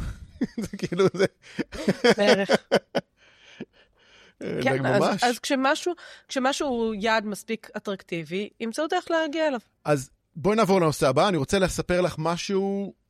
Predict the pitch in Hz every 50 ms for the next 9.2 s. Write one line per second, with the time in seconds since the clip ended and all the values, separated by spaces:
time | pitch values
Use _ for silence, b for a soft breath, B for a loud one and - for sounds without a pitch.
0 | _ - 117 127 165 175 226 196 143 113 101 107 110 110 107 104 - - 123 -
1 | _ _ _ _ - 127 113 120 131 139 123 - - - - _ _ _ _ _
2 | - 165 123 120 - - 123 120 110 - - 196 160 151 143 - 147 127 107 95
3 | 113 156 175 156 139 139 139 - 170 - - 139 131 - B B B B B B
4 | B B B 120 120 131 156 - - 156 - 127 - - 156 151 139 139 160 156
5 | 147 139 139 135 127 110 101 98 107 120 117 117 107 107 - - 131 131 127 117
6 | 120 120 117 110 101 - 127 123 123 120 107 - - 123 123 127 120 123 123 117
7 | 101 - - 127 110 107 123 156 165 151 131 - 160 156 185 151 123 117 110 120
8 | 143 - 151 - 135 131 123 113 _ _ b b b b b b - 104 - -
9 | 202 190 147 120